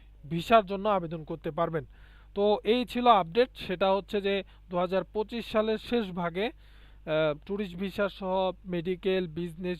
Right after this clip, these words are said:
ভিসা সবগুলো ভিসাই চালু করে দেওয়ার সিদ্ধান্ত নিয়েছে ভারতীয় হাই কমিশনার। তো এই আপডেটটাই আপনাদের সামনে দেওয়ার, আহ, আমি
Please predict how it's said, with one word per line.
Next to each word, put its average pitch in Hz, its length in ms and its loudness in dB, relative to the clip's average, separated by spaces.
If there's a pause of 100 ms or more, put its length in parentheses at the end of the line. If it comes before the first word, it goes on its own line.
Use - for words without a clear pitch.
ভিসা 180 440 -2 (280)
সবগুলো 208 580 4
ভিসাই 202 380 0 (340)
চালু 196 300 2
করে 190 280 -2
দেওয়ার 170 240 2
সিদ্ধান্ত 175 520 -6
নিয়েছে 165 360 -6
ভারতীয় 160 440 -4
হাই 160 200 -2
কমিশনার। 147 480 -10 (500)
তো 185 240 0
এই 226 180 4
আপডেটটাই 214 640 2
আপনাদের 190 460 -2
সামনে 180 440 -6
দেওয়ার, 156 320 0
আহ, 151 500 -6
আমি 151 300 -10